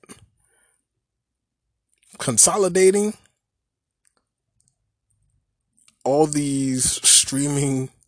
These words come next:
sites so that their payments come out at one time, maybe as a lump sum together in one date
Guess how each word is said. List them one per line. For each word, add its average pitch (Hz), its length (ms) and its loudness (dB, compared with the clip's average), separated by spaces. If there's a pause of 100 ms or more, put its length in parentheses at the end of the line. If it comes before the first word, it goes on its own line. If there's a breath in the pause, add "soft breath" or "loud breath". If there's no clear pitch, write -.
(120)
sites - 580 0 (100)
so - 180 -2
that 113 160 -8
their 107 100 -6
payments 131 640 -8 (440 soft breath)
come 127 180 -6
out 123 160 -2
at 101 100 -6
one 117 240 -6
time, 131 460 -6
maybe 143 300 0
as 120 120 0
a 101 120 -4
lump 107 340 -8
sum 135 380 0
together - 580 -6 (460 loud breath)
in 95 240 -10
one 131 180 -4
date 117 320 -4